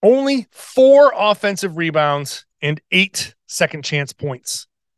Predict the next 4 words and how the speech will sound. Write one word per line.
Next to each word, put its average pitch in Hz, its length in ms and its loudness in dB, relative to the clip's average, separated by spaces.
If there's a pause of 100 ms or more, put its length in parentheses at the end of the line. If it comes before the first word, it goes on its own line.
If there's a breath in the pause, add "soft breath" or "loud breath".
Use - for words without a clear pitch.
(220)
for 135 600 2 (520)
the 127 500 -4
Pelicans, 127 680 -4
and 196 580 0